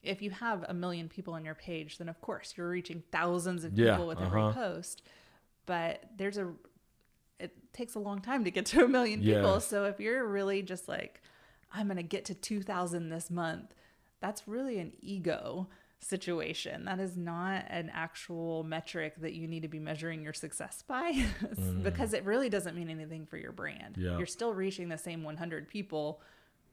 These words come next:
Speaker 1: regardless of how many fans you have on
Speaker 2: Yeah.
Speaker 1: Facebook. Same thing with Instagram. Your engagement rate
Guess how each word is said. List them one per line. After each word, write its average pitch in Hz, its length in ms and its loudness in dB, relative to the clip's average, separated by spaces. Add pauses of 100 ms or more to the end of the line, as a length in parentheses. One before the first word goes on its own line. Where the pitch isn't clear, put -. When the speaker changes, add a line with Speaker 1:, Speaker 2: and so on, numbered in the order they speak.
(120)
Speaker 1:
regardless 185 580 4
of 160 100 -8
how 160 140 -6
many 156 460 -10 (280)
fans 160 380 -2
you - 80 -10
have - 300 -10
on - 140 -12
Speaker 2:
Yeah. 90 160 0
Speaker 1:
Facebook. 85 260 -4 (600)
Same 196 200 -2
thing 185 140 -2
with 165 100 -8
Instagram. - 720 -10 (260)
Your 196 140 -2
engagement 196 580 -2
rate 160 320 -4